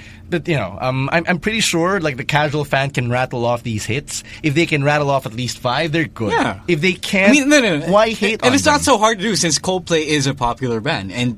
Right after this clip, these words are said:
Speaker 2: you know, they've had so many hits.
Speaker 1: Yeah, you don't even have to have, have them name the hits from Ghost Stories and A Head Full of Dreams.
Speaker 2: Oo nga.
Speaker 1: From Viva La Vida or Milo Sailoto pababa,
Speaker 2: Like,
Speaker 1: okay
Speaker 2: shit,
Speaker 1: ka na eh.
Speaker 2: shit, man! If I had, you know, if I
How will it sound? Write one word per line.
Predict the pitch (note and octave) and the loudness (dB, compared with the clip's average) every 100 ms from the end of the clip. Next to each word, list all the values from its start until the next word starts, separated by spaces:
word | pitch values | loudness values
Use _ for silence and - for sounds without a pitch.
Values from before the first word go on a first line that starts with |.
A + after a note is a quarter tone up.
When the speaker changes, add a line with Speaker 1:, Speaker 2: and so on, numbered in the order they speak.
| B2+ | -4
Speaker 2:
you | C#3 | -2
know, | A2 G#2 | -2 -2
they've | A2 | -4
had | G#2+ B2 A#2 | 0 -2 -2
so | - A#2+ A#2+ | -4 -2 -2
many | A#2 A2+ | -2 -2
hits. | A#2+ G#2+ - - - - | -2 -4 -8 -14 -16 -4
Speaker 1:
Yeah, | A3 | -2
you | F#3 F#3+ | 0 2
don't | G#3 G#3+ | 0 0
even | G#3+ G#3 | 0 0
have | E3 F3+ | 2 0
to | E3+ | 0
have, | D3+ D#3 D#3 - | 2 4 2 -4
have | C#3+ C#3+ E3 D3 | -4 0 0 2
them | D3 C#3+ | 2 2
name | C#3 D3+ | 2 0
the | C#3+ | 0
hits | B2+ C#3+ | 0 -2
from | - B2+ | -2 -2
Ghost | A#2 C3 - | -2 -2 -4
Stories | - B2+ A2+ A2 | -4 -2 -2 -2
and | G#2+ | -2
A | G#2+ | -2
Head | A#2+ | -2
Full | G#2 A2+ | -2 -4
of | F#2+ | -4
Dreams. | A2 G#2 G2 | -4 -4 -2
Speaker 2:
Oo | C#3 | -4
nga. | C3 F2+ | -4 -6
Speaker 1:
From | - E3 C#3+ | -2 0 2
Viva | D#3 D3+ | 2 2
La | D3+ | 0
Vida | C#3 C#3+ | 0 0
or | C3+ | 0
Milo | C3+ C3+ C#3+ | 0 0 0
Sailoto | C#3 B2+ B2+ G#2 | 0 0 -2 -4
pababa, | G#2+ G#2+ A2+ A#2+ A2 - | -4 -4 -2 -2 -4 -4
Speaker 2:
Like, | A#2+ | -2
Speaker 1:
okay | B2 | 0
Speaker 2:
shit, | A#2+ | 0
Speaker 1:
ka | A2+ | 0
na | A#2+ | -2
eh. | G2 F2+ - | -2 -4 -6
Speaker 2:
shit, | - A3+ G3+ | -2 0 0
man! | C#3 C3 | 0 -2
If | C#3 | 0
I | G3+ | 2
had, | G#3 G#3 F3+ - | 4 2 0 -4
you | D#3+ | -2
know, | C3 A#2 | 0 -2
if | G2 C#3+ - | -6 -8 -2
I | C#3+ E3+ E3+ F3 E3 G2+ | 0 0 2 0 -2 -6